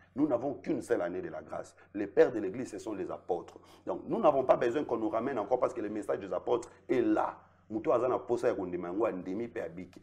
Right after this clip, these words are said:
Mutu pa boyi, c'est fini pour lui. Mais Israël aza na promesse ya restauration. Yango na même Romains chapitre onze, Paul alobi yango. Alobi ke Nzambe akati quelques branches. Il y a olivier naturel, azwi ba olivier sauvage a ante kuna, mais olivier naturel ekobika tango nango ezali ekozalaka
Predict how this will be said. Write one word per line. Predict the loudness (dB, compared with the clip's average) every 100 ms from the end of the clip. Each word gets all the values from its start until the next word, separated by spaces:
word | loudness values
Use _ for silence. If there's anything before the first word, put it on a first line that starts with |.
| -12
Mutu | -6 -2 0
pa | 2
boyi, | 2 0 0
c'est | -6 -10
fini | -6 -6
pour | -6 -6 -8
lui. | -8 -12 -6
Mais | -2
Israël | 0 0 2 4 4
aza | 2
na | 0
promesse | -2 -4 -4
ya | -4
restauration. | -6 -8 -6 -4 -4 -2 -2 -4 -12 _ -8
Yango | -4 -2
na | 0
même | 0 0
Romains | 0 0 0
chapitre | -4 -4 -4 2
onze, | 2 2 -2
Paul | 0
alobi | 0 0 -4
yango. | -6 -8 -12 -18 -12
Alobi | -6 -2
ke | 0
Nzambe | 2 2
akati | 2 0 -2
quelques | -4 -6 -6
branches. | -8 -8 -8 -10 -20 -6
Il |
y | -4
a |
olivier | -4 -4 -4
naturel, | -6 -6 4 4 4 -8 -10 -6
azwi | -2 0
ba |
olivier | 0 0 -6
sauvage | -4 -2 -2 -2
a | -10 -10
ante | -6 -6
kuna, | -4 -6 -6 -10 -12
mais | -6 -4 -6 -12 _
olivier | 2 4 4 4
naturel | 4 0 -2 4 6 6 2 0
ekobika | 2 4 2 2 0 -2
tango | 4 4 4
nango | 0 0
ezali | 0 0
ekozalaka | -4 -4 -2 0 4 4